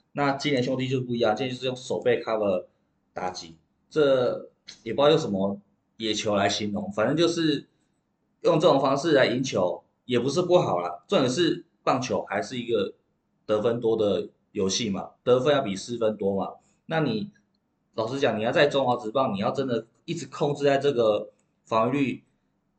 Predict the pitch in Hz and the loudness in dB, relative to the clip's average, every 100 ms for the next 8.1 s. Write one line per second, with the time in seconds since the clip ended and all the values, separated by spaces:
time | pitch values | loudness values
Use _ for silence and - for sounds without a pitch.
0 | _ _ _ 107 101 127 127 127 101 95 | _ _ _ -6 0 2 2 0 -2 -4
1 | 127 - 110 101 95 90 98 90 - 85 | -6 -2 0 0 -2 -8 -12 -12 -12 -8
2 | 98 127 104 104 123 123 123 120 110 - | -2 0 0 0 -2 -2 -4 -6 -8 -10
3 | _ 127 127 113 98 95 95 104 90 92 | _ -4 -4 -4 -4 -4 -4 -6 -8 -10
4 | - 101 107 98 90 85 - _ - 101 | -16 -14 -12 -10 -10 -12 -16 _ -4 -4
5 | 104 - - 80 - _ _ _ _ - | -4 -8 -10 -14 -16 _ _ _ _ -2
6 | 170 135 110 - - 117 139 - 127 135 | 0 0 -4 -12 -8 -6 -6 -6 -4 -2
7 | 156 135 143 - 160 160 92 - 143 113 | 0 2 0 -2 -6 -2 -2 -2 -8 -8